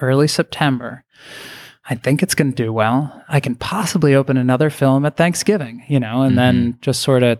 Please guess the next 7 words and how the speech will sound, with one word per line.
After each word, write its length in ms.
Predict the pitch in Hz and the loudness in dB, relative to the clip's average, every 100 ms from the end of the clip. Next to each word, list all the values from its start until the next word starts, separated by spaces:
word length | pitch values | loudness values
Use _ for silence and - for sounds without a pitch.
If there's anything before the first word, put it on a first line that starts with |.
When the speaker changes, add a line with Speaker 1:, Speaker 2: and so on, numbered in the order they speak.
| _ _ _ - | _ _ _ -4
Speaker 1:
so 160 | 147 | 0
I 160 | 131 147 | 2 4
need 220 | 156 139 | 2 2
to 180 | 135 120 _ _ _ _ _ _ - | 0 -2 _ _ _ _ _ _ -4
think 180 | 175 175 | -2 0
about 240 | 165 147 | 0 0
how, 320 | 135 139 135 | 2 2 0